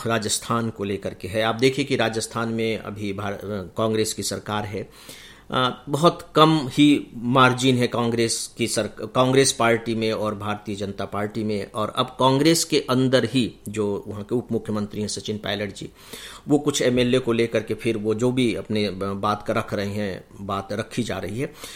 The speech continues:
देखिए, जब ब-, बात रखी जाती है, विरोध होते हैं, असंतोष होते हैं, तो मुझे नहीं लगता कि लोकतंत्र में ये कोई बहुत अनहोनी सी घटना है, ये जनरली होती रहती हैं। लेकिन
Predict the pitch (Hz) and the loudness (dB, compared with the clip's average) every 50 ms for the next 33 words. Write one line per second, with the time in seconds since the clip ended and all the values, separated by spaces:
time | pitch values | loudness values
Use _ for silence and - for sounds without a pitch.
0 | - - - 180 175 208 175 180 185 170 160 180 160 143 139 147 165 160 - 147 | -6 2 4 4 4 6 4 4 4 4 4 0 2 6 8 8 8 6 4 0
1 | 147 - - - 165 143 143 135 131 - 139 139 135 139 123 117 117 117 120 127 | 0 0 0 -2 0 2 4 2 2 0 -4 -2 0 0 0 0 0 0 2 2
2 | 131 127 113 117 117 - - 127 123 110 - 127 120 113 - 131 135 147 143 - | 2 2 2 -2 -2 0 0 0 0 0 0 0 -2 0 2 2 2 2 2 0
3 | 123 113 - - 127 135 135 143 147 143 139 135 131 156 170 180 185 170 - - | -4 -4 -2 -2 -4 -2 0 0 0 0 0 0 0 0 0 0 -2 -2 -4 -4
4 | 156 143 - 139 127 131 127 131 - 131 131 127 - 127 123 127 123 117 - 117 | -6 -4 -2 0 2 2 0 2 0 -2 -2 0 -2 -2 -2 0 0 -2 -2 -2
5 | 117 120 117 - - 117 107 110 110 113 - - 110 110 107 98 113 113 117 117 | -2 -2 -2 -2 -4 -2 -2 -2 -4 -4 -4 -4 -4 -4 -2 -2 0 0 0 0
6 | - - 107 95 101 101 - - 104 101 92 101 - 151 165 160 156 151 160 165 | 0 -2 -4 -4 -6 -8 -6 -6 -6 -6 -4 -4 -4 -2 -2 -2 0 0 0 -2
7 | 165 143 143 160 165 - 196 160 117 98 - - 107 104 147 165 170 156 170 185 | -2 0 -2 -2 0 0 0 0 0 0 -2 -4 -4 -4 0 0 0 2 2 0
8 | 175 | 0